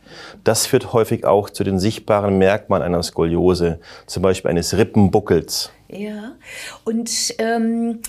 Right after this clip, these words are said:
Speaker 2: äh, eines Rippenbuckels. Das heißt also, vielleicht können Sie uns das zeigen, auch an dem größeren Modell. Das, äh,
Speaker 1: Ja,
Speaker 2: kann
Speaker 1: man
Speaker 2: man
Speaker 1: sieht hier sehr schön in diesem Modell einer Skoliose, dass die Wirbelsäule eben vorne in dieser frontalen Ebene verdreht ist,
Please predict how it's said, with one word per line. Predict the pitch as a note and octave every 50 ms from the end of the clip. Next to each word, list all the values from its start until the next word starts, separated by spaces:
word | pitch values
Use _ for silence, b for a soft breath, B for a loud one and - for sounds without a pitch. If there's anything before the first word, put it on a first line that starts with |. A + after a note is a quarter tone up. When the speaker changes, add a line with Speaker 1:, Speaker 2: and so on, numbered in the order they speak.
| B B B B _ _ _ - - - -
Speaker 2:
äh, | A3 A3 A3 A3 A3 A3
eines | - G#3+ G#3 G#3+ G#3 - -
Rippenbuckels. | A#3 - A3 G3 C#4 C#4 C#4 A3+
Das | - A3 A3 B3
heißt | B3 B3+ B3+
also, | A#3+ -
vielleicht | G#3+ A3+ A3+ A3 A3+
können | - C#4 C#4
Sie | C4
uns | A3+ A3 A3+
das | - A3 G#3+ -
zeigen, | - A#3 A#3+ C4 C#4
auch | A#3 - -
an | A#3+ A3
dem | G#3+ G#3 G3+
größeren | G3 G#3+ A3 A3 - A#3+ A3 G#3+
Modell. | G3+ F#3+ G3 G3 G3+ A3+ B3+
Das, | A3+ G#3 G#3 - - - - -
äh, | -
Speaker 1:
Ja, | - - - - A#2
Speaker 2:
kann | C3
Speaker 1:
man | C3 B2 A2+
Speaker 2:
man | G#2
Speaker 1:
sieht | B2 D#3 D3
hier | - C#3+ A#2+
sehr | G#2+ G#2+ G2+
schön | G2+ - - A2 A2
in | A2 G#2
diesem | G2+ G2+ F#2+ G2+
Modell | F#2+ F2+ E2+ G2+ A#2
einer | C3 A#2 G2+ F#2+ F#2+
Skoliose, | - - - F#2+ F#2 F2+ F2+ F2+ F#2+ G2+ G2 A2+ G#2
dass | F#2 F2+ F2 -
die | - F2+ E2+
Wirbelsäule | F#2+ G2 G#2+ A2 G2 G2 G2 F#2+ F#2 F#2
eben | A#1+ E2+ F2+ F2 F#2 F2+ F2 B B B B B
vorne | - - - A2 G#2+ A2+ A#2+ B2 B2+ C#3+ D#3+ A#2+ - - _ _ _
in | - G2+
dieser | G2 F#2+ F#2
frontalen | F#2+ - - F#2 F2 E2+ - - - F2+ F2+ G2+ A#2 A#2+
Ebene | - - A#2+ B2 B2+ B2 B2+
verdreht | B2 - B2+ - - A2 A2 A#2 B2 B2+ -
ist, | B2 C#3+ D3 - - -